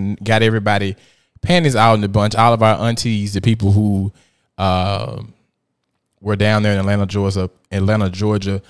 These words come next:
laying it low and spreading it wide, as, <laughs> as they said on Housewives.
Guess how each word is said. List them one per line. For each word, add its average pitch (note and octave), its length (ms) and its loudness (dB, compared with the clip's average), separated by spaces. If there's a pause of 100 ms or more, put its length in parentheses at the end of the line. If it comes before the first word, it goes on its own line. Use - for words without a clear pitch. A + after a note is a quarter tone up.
(200)
laying A2+ 280 0
it G#2 100 2
low A2 240 4
and G2+ 120 -4
spreading A#2 520 0
it G2 40 -2
wide, G#2 560 -2
as, G2 260 -10 (440)
<laughs> - 40 -20
as E3 200 -4
they C#3 160 -10
said B2 280 -8
on G#2+ 120 -10
Housewives. G#2+ 680 -14